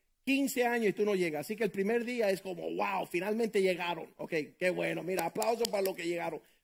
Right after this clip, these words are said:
Pero quedarse es la cuestión. Porque todos vienen, pero no todos se quedan. Entonces,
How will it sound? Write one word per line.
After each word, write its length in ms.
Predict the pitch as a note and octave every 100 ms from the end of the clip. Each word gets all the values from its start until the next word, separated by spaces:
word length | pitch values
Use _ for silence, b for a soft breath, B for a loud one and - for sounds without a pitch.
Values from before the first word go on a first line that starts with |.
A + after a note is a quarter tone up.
| -
Pero 400 | C4+ C#4 A#3 F#3 B _
quedarse 600 | G#3+ G3+ B3 D4 C4 A#3
es 40 | A#3
la 140 | A3
cuestión. 600 | A3 G3 - C#4 B3 C3 - _ _ _ _ _ _ _ _ _
Porque 200 | F#3 F#3+
todos 300 | G#3 B3+ C#4+
vienen, 680 | G3 G#3+ C4 G#3 D3+ F#3+ G3
pero 200 | - F3
no 140 | F#3 G#3+
todos 260 | A3 A3
se 140 | G3+ F#3
quedan. 380 | G#3+ A3 B2+ - _ _ _ _ _ _
Entonces, 580 | F3 E3+ A3+ A#3+ G#3